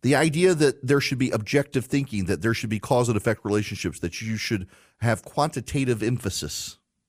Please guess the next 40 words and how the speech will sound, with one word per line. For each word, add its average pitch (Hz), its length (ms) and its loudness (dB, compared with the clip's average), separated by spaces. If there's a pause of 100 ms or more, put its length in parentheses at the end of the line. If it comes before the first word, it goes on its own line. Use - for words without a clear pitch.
(1800)
or 135 160 4
that, 120 220 2
that 123 240 0
history 143 460 0
should 113 200 0
be 110 120 0
looked 123 240 2
at 113 120 2
through 123 140 -2
the 110 100 2
Western 110 520 0
and 92 140 -2
Judeo-Christian 101 840 -2
tradition. 82 560 -8 (300)
Or 143 260 4
I 123 60 2
love 127 260 4
the, 117 140 4
the 107 160 -2
Protestant 135 440 2
work 120 200 2
ethic, - 380 -2 (1080)
the 139 140 6
idea 135 260 4
that 127 180 0
you 135 60 0
should 123 200 0
work 123 360 2
before 113 280 2
you 101 120 0
play, 101 340 2
or 92 140 2
that 95 160 -2
hard 123 300 0
work 107 260 0
is 101 120 -4
the 101 80 -8
key 113 160 -4
to 98 80 -2
success - 680 -4